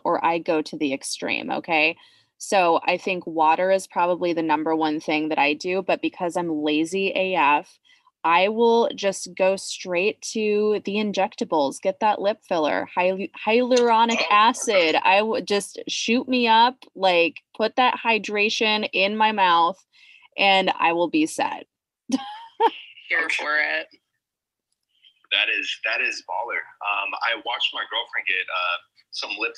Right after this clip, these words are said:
Speaker 2: thing one time, just the needle. I was like, "Mm, nope, nope, nope, nope."
Speaker 1: Yeah, it's pretty, it's pretty extreme. I mean, I don't know. We, the things we do for beauty, but, you know, I think at the end of the day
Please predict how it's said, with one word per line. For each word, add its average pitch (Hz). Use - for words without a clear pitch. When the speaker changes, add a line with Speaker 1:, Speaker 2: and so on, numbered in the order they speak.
Speaker 2:
thing -
one -
time, -
just -
the -
needle. 98
I 101
was 104
like, -
"Mm, -
nope, 139
nope, -
nope, -
nope." -
Speaker 1:
Yeah, 185
it's 208
pretty, 302
it's 226
pretty 269
extreme. 156
I 185
mean, 202
I 165
don't 156
know. 147
We, 180
the 185
things 285
we 262
do 202
for 202
beauty, 160
but, 151
you 170
know, 151
I 160
think 151
at 190
the 190
end 175
of 156
the 160
day 151